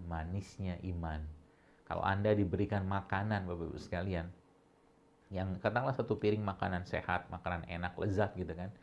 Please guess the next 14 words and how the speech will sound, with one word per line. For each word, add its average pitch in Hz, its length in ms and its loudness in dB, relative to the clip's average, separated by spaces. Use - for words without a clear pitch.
kita 294 160 2
pasti 269 240 2
akan 185 160 2
dengan 139 240 4
senang 123 240 0
hati 120 260 2
memakannya. 90 640 -2
Maka 135 160 2
sebenarnya 135 800 8
iman 143 320 6
itu 165 320 4
jauh 196 720 4
lebih 117 400 12
lezat, 110 400 8